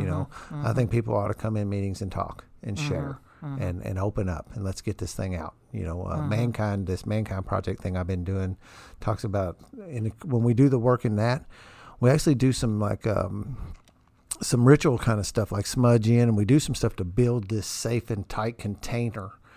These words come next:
Speaker 2: Mm-hmm.
Speaker 1: so that everybody in the group feels safe to be vulnerable or to share
Speaker 2: Mm-hmm.
Speaker 1: the things they need to share. And that's another kind of concept we're trying to bring into the T S S R world specifically, and it's something that's been modeled in my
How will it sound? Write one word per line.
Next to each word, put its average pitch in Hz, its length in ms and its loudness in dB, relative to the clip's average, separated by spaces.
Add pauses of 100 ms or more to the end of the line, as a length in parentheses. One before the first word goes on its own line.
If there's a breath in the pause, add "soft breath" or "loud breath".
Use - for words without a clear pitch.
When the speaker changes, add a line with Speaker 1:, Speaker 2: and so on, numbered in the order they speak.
Speaker 2:
Mm-hmm. 147 240 -6
Speaker 1:
so 139 140 -2
that 110 120 -4
everybody 127 540 0
in 117 80 -2
the 107 80 -2
group 110 320 -2 (880 soft breath)
feels 127 340 0
safe - 680 0
to 117 100 0
be 110 160 0
vulnerable 110 500 0
or 107 240 0
to 98 80 -2
share 110 300 0
Speaker 2:
Mm-hmm. 101 100 -2
Speaker 1:
the 98 60 -6
things 101 320 -2
they 98 100 -2
need 95 220 -4
to 87 120 -6
share. 104 340 0
And 87 100 -4
that's 95 160 -6
another 98 260 -2
kind 92 220 -4
of - 40 -18
concept 95 440 -4
we're 87 80 -4
trying 95 220 -2
to 92 60 -4
bring 92 200 -2
into 90 180 -4
the 87 100 -6
T 95 160 -6
S 82 160 -8
S 87 140 -8
R 113 240 0
world 95 320 -4
specifically, 104 600 -4
and 98 60 -2
it's 98 100 -8
something 92 220 -4
that's 90 140 -6
been 92 160 -6
modeled 90 300 -2
in 87 180 -4
my 85 320 -4